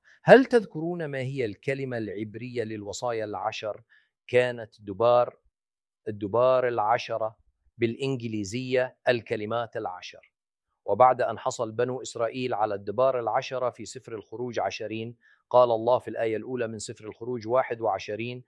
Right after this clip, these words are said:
أنه سيعطي بني إسرائيل الآن مشباته، نظام عدله. ما أعتقد أنه يجب أن نصفه بشكل صحيح أكثر بأنه إنجيل.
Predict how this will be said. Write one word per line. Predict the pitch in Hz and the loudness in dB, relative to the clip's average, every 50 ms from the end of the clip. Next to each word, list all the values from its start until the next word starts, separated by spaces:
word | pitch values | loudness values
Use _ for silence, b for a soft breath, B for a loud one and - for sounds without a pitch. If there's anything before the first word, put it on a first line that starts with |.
| b b b b b - | b b b b b -4
أنه | 127 127 127 127 123 123 123 | -4 -2 0 0 -2 -2 -4
سيعطي | 107 - 117 107 113 127 143 135 127 - 131 120 | -6 -4 -2 0 2 2 2 2 0 -4 -10 -6
بني | 113 123 127 127 123 120 | -4 -4 -4 -4 -6 -8
إسرائيل | 117 - - 110 110 107 120 127 123 113 | -10 -10 -10 -10 -10 -8 -8 -8 -6 -6
الآن | 110 101 101 - - 123 120 120 117 113 | -6 -6 -6 -2 -2 0 0 0 -2 -6
مشباته، | 110 - - - 104 90 85 - - 101 - _ _ _ _ _ _ 107 | -8 -8 -6 -4 -6 -6 -6 -10 -18 -20 -20 _ _ _ _ _ _ -10
نظام | 104 101 95 113 117 120 117 107 | -10 -4 0 2 2 2 2 0
عدله. | 95 92 117 123 110 104 98 92 - _ _ _ _ _ _ _ _ _ _ _ _ _ _ _ _ _ _ _ _ _ _ _ | 0 0 0 0 0 -4 -16 -20 -20 _ _ _ _ _ _ _ _ _ _ _ _ _ _ _ _ _ _ _ _ _ _ _
ما | - 131 165 202 | 6 6 8 8
أعتقد | 190 175 156 - 175 - - 151 131 | 8 8 6 4 0 -4 -4 -6 -6
أنه | 135 120 131 131 131 123 127 120 120 | -6 -6 -6 -8 -8 -6 -4 -2 0
يجب | 131 135 135 143 127 | 0 0 -2 -4 -8
أن | - 120 | -10 -10
نصفه | 113 110 104 - - 131 - 127 117 120 110 | -8 -8 -10 -10 -10 -10 -10 -10 -8 -8 -8
بشكل | 104 98 - 131 - - 113 101 92 | -10 -10 -10 -12 -12 -12 -14 -14 -14
صحيح | - 87 - - 90 - - _ _ _ _ _ _ _ _ _ _ _ _ _ - | -14 -14 -16 -16 -18 -20 -20 _ _ _ _ _ _ _ _ _ _ _ _ _ -2
أكثر | 131 - - - 123 120 127 135 - _ _ _ _ _ - | -2 -2 -2 -4 -6 -6 -6 -8 -14 _ _ _ _ _ -10
بأنه | 110 98 107 107 104 98 107 117 117 - | -10 -10 -8 -10 -10 -10 -12 -12 -12 -12
إنجيل. | 107 101 90 90 80 - | -14 -14 -14 -16 -18 -20